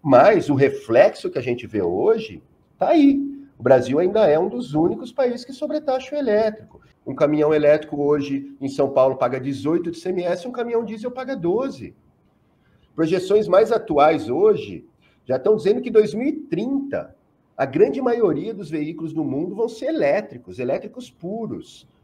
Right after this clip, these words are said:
né? Só que a mesma projeção do governo brasileiro, lá no Plano de Desenvolvimento da Energia, fala que em dois mil e cinquenta a gente vai ter de dez a quinze por cento de elétrico.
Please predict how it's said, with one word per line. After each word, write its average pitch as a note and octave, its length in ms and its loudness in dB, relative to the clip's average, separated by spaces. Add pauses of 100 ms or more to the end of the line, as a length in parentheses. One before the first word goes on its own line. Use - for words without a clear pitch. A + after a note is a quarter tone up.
(160)
né? - 220 -14 (440)
Só A3 140 -2
que A3+ 100 -4
a A#3+ 60 2
mesma C#4 340 2
projeção F#3+ 520 0
do D#3 80 -4
governo C3+ 340 0
brasileiro, A#2 640 -2
lá C#3+ 180 0
no D#3+ 120 -2
Plano C#3 260 -4
de C#3 60 -10
Desenvolvimento A#2 580 -8
da A2 80 -8
Energia, G#2+ 460 -6
fala A3 200 0
que G#3+ 120 -6
em A3+ 40 -10
dois A3 200 2
mil B3 120 -4
e B3 40 -4
cinquenta B3+ 1040 0 (520)
a D3 60 -6
gente E3+ 220 -4
vai F#3 120 2
ter F3+ 160 -2
de F#3 120 -8
dez E3 280 -2
a F#3+ 60 -6
quinze F3 260 -10
por E3+ 140 -10
cento D#3+ 260 -10
de E3 100 -12
elétrico. C3+ 460 -6